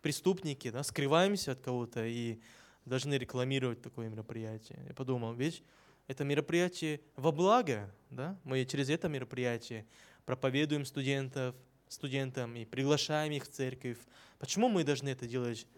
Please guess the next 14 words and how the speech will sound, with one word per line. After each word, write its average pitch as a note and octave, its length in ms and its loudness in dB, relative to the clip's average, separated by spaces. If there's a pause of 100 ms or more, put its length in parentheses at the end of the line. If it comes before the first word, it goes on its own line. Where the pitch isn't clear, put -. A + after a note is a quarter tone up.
(280)
вот C3+ 140 -4
так C#3+ 200 2
вот, - 280 -8 (160)
насторожно, B2+ 800 0 (380)
да? C3+ 200 -12 (840)
И D#3 80 2
мне D3+ 160 4
было C3 180 6
бы - 120 -4 (380)
очень E3 280 2
непонятно. B2+ 680 -6
Поэтому B2+ 320 -6
я B2+ 120 2
даже B2 280 0